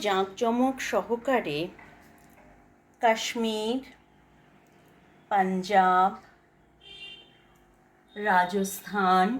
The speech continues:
গুজরাট, উত্তরপ্রদেশ, বিহার প্রভৃতি বিভিন্ন প্রদেশের বিয়ের রীতিনীতি মোটামুটি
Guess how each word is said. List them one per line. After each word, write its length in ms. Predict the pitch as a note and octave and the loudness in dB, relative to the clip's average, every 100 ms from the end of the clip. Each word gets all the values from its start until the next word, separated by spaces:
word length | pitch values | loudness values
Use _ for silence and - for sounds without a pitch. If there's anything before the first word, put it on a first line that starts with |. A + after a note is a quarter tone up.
| - - _ _ _ _ _ _ _ _ _ _ _ F3+ | -8 -20 _ _ _ _ _ _ _ _ _ _ _ -4
গুজরাট, 1040 | G3 - F3+ F3+ F3+ F3+ F#3 A#3+ - - - _ _ _ _ _ - - _ _ _ _ | -2 -2 -4 0 2 4 2 -2 -6 -16 -20 _ _ _ _ _ -20 -20 _ _ _ _
উত্তরপ্রদেশ, 1080 | B3+ B3+ - D4+ D#4 D#4 D4+ C#4 C#4+ C#4+ A3 F#3 | -10 -10 -8 -6 -4 -4 -6 -4 -2 -4 -4 -8
বিহার 760 | G#3 F#3+ G3 B3 F3+ D#3+ F3+ - _ - - | -6 -8 -2 0 0 -2 -8 -16 _ -20 -6
প্রভৃতি 840 | G3+ E3+ - A#3+ B3+ - G3 D3 - - _ _ _ _ _ _ - - - - _ _ - | -4 -4 -6 -8 -8 -8 -8 -8 -10 -20 _ _ _ _ _ _ -20 -20 -20 -20 _ _ -6
বিভিন্ন 680 | A#3+ B3+ C4+ E4 D#4+ D#4+ | -2 0 2 4 6 4
প্রদেশের 880 | D#4+ A#3+ F#3+ F#3+ A3+ - C4+ F#3 D3 D3+ _ _ - | 2 2 2 2 0 0 -2 0 0 -4 _ _ -20
বিয়ের 640 | E3 G#3+ A#3 C4 C4 A3+ | -8 -4 0 2 2 0
রীতিনীতি 880 | G3 F#3+ G3+ G3 G3+ F#3+ - C#3 F3 - _ _ - - - | -4 -6 -4 -2 -2 -6 -10 -14 -14 -16 _ _ -20 -20 -2
মোটামুটি 960 | A3+ A3+ C#4 C4 C4 C4 - C4 C4 | 0 2 2 2 2 -2 -6 -6 -8